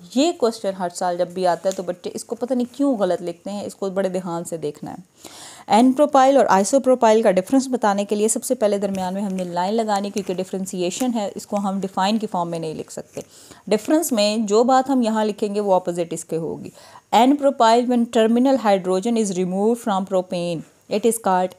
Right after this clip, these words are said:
N propyl। एन propyl में प्रोपेन का टर्मिनल हाइड्रोजन रिमूव होता है, लेकिन isopropyl में central hydrogen is removed from propane, it is called isopropyl।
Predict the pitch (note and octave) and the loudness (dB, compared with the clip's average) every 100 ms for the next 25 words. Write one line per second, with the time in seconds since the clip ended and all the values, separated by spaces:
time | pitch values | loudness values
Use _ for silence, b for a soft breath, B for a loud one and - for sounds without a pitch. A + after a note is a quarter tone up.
0 | F3+ E3 D#3+ D#3 - - - - A3+ A#3+ | -8 -8 -8 -8 -6 -8 -8 0 2 2
1 | B3+ A#3+ F#3+ F3+ F3+ F#3+ A3 G#3+ G3 F#3+ | 2 2 4 4 2 -2 -4 -2 -2 -2
2 | F3 F3 F3+ F#3 F#3+ A#3+ B B - A3 | -6 -6 -6 0 2 2 B B 0 4
3 | A#3 C4+ D#4+ B3 G3+ F3+ F3 F3 F3 F3 | 6 6 4 4 2 0 -2 -4 -6 -8
4 | F3 F3 E3 - F3 F#3+ E3+ B B F#3+ | -6 -6 -8 -6 -4 -2 -2 B B -4
5 | G#3+ - F#3+ G3+ - D#4+ D#4 C4+ G#3+ G3 | -4 -2 2 2 2 0 0 2 4 4
6 | G3 F3+ D#3 _ - - - A#3 B3 B3+ | 2 -2 -6 _ -6 -2 2 4 4 4
7 | E4 C#4+ A#3+ G#3+ G3 G3 G3 F#3+ F#3 F#3 | 2 4 4 4 2 2 0 0 -2 -2
8 | F#3+ G#3 - G#3+ F#3+ F#3 F3+ F3+ F3+ F#3+ | 0 0 0 0 0 2 0 0 -2 -2
9 | G#3+ - F#3+ F#3 F3+ F3 F3+ - F3 - | -4 -4 -6 -4 -2 0 0 -2 -4 -4
10 | E3 E3 D#3+ E3 | -6 -6 -6 -8